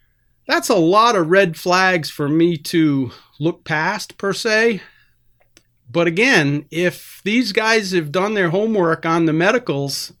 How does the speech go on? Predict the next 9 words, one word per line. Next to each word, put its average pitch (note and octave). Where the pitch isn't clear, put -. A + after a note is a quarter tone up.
then D#3+
they D#3+
feel G#3+
he's F#3
worth F#3+
the E3+
risk, G#3
then, E3
uh, E3